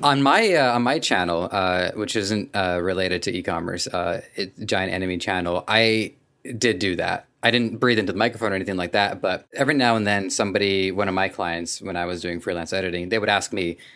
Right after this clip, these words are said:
uh, how to do something. And I thought, "Okay, well, I can either, like, write out the step-by-step, or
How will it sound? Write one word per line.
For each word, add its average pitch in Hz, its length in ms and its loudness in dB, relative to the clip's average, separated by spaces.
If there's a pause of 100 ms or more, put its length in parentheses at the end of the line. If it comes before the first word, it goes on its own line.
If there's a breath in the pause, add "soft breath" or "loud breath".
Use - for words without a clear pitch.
(160 loud breath)
uh, 90 180 0
how 95 140 0
to 85 100 -2
do 90 140 -2
something. 92 440 -6 (180 loud breath)
And 98 80 -6
I 92 40 -4
thought, 90 300 -2
"Okay, 92 520 -2
well, 107 280 0
I 107 80 -2
can 110 120 -4
either, 151 240 0
like, 117 200 0
write 101 400 2
out 101 160 0
the - 80 -6
step-by-step, 90 800 -4 (400 soft breath)
or 120 640 0